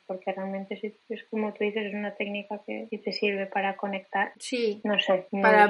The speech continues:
Speaker 2: abrirte y para confiar, sí. A ver, no lo veo mal del
Speaker 1: Pues
Speaker 2: todo. Sí, y esto es como
Speaker 1: Como
Speaker 2: todo,
Speaker 1: una
Speaker 2: ¿no? Es
Speaker 1: nota.
Speaker 2: un po-, un gran poder lleva una co-, una gran responsabilidad.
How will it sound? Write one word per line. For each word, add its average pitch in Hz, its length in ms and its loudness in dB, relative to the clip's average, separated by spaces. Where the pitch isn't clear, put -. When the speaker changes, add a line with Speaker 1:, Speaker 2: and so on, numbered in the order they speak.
Speaker 2:
abrirte 220 580 0
y 180 180 0
para 180 220 0
confiar, 180 480 -2
sí. 175 320 -6
A 226 80 6
ver, 247 100 8
no 269 120 12
lo 277 100 12
veo 233 140 4
mal 196 160 4
del 185 80 4
Speaker 1:
Pues 196 80 2
Speaker 2:
todo. 190 260 2
Sí, 196 320 -4
y 196 140 -2
esto 185 220 -8
es 277 60 -6
como 233 140 2
Speaker 1:
Como 196 120 2
Speaker 2:
todo, 226 120 6
Speaker 1:
una 214 120 4
Speaker 2:
¿no? 226 80 0
Es 240 80 -4
Speaker 1:
nota. 254 80 2
Speaker 2:
un 226 60 -4
po-, 226 180 -4
un 233 60 -4
gran 247 260 4
poder 233 300 0
lleva 233 160 -2
una 214 120 -2
co-, 180 220 -8
una 196 140 -2
gran 185 240 0
responsabilidad. 165 800 -6